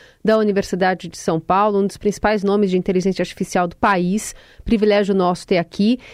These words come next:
E fica o convite pra todo mundo que tá conosco, mandar dúvidas, sugestões, comentários aqui sobre a coluna.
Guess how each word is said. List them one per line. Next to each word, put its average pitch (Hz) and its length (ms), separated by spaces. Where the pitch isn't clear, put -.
E 226 40
fica - 280
o 311 40
convite 294 520
pra 240 120
todo 247 220
mundo 247 260
que - 120
tá 208 400
conosco, 208 760
mandar 269 600
dúvidas, 190 640
sugestões, 185 680
comentários 190 640
aqui 185 220
sobre 180 260
a 170 40
coluna. 180 680